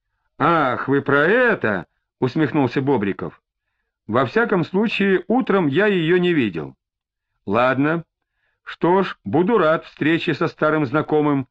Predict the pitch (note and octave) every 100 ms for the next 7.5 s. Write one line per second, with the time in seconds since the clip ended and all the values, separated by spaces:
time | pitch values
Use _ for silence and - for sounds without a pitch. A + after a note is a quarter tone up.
0 | _ _ C#3 B2 D3+ C#3+ C#3+ - B2+ -
1 | C3+ B2+ B2 A#2+ A2+ _ _ _ _ _
2 | A2+ D#3+ F#3+ E3 E3+ F#3 G#2 - _ _
3 | _ _ _ _ - G#2 D3+ G3+ D3+ F3
4 | B2+ - - F3 G3+ E3+ E3 F3 G#3 G3+
5 | C#3+ G#2 E3+ F3+ D#3+ G2 - _ _ _
6 | _ - F#2+ C3+ C3 D3+ - D#3+ C3 B2
7 | B2+ C3 B2 D#2+ -